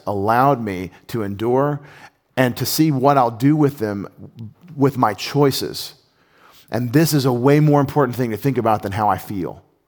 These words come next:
I could get really down about the hard things that I'm dealing with. You name the, the, the source of the struggle, the source of the challenge in your life.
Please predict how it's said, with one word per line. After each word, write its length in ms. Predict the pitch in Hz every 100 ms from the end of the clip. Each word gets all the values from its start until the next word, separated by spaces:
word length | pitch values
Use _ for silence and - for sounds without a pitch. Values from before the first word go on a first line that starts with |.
| _ _ -
I 80 | 123
could 140 | 123
get 100 | 110
really 340 | 95 113 127 143
down 440 | 139 147 139 113 - -
about 300 | 101 107 92
the 60 |
hard 400 | 87 107 131 143
things 280 | 151 160 123
that 100 | 117
I'm 120 | 117
dealing 300 | 117 143 123
with. 300 | 87 60 - _ _ _
You 200 | 110 151
name 480 | 160 156 151 127 104
the, 100 | 120 -
the, 200 | - 117 -
the 120 | 117
source 380 | 110 131 123 110
of 180 | - 101
the 80 | 95
struggle, 440 | - 127 117 92
the 100 | 82
source 400 | - 131 113 104 - -
of 120 | 104
the 80 | 104
challenge 360 | - 117 107
in 60 | 101
your 100 | 107
life. 340 | 117 101 78